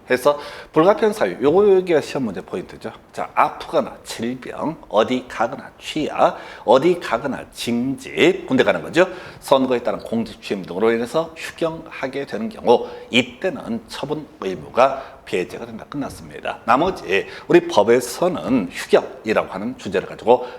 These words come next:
몇 개 이슈가 되는데 쟁점 안 되고, 아프거나 어디 가거나라고 하는 케이스, 이런 경우에는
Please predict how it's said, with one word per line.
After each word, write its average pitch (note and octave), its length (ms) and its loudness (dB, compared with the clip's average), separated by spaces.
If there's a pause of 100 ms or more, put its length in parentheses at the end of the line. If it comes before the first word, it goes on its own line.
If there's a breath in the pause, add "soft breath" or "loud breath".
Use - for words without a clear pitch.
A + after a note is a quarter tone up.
몇 G2 180 2
개 A2+ 100 0
이슈가 B2+ 240 -4
되는데 A2 320 -6
쟁점 A#2 420 -2
안 A2+ 220 0
되고, G2+ 420 0
아프거나 B2 840 0 (220 loud breath)
어디 C#3+ 640 2
가거나라고 F#2+ 1200 0
하는 F2 200 -16
케이스, C#3 480 2 (340 loud breath)
이런 G3 300 6
경우에는 - 680 -2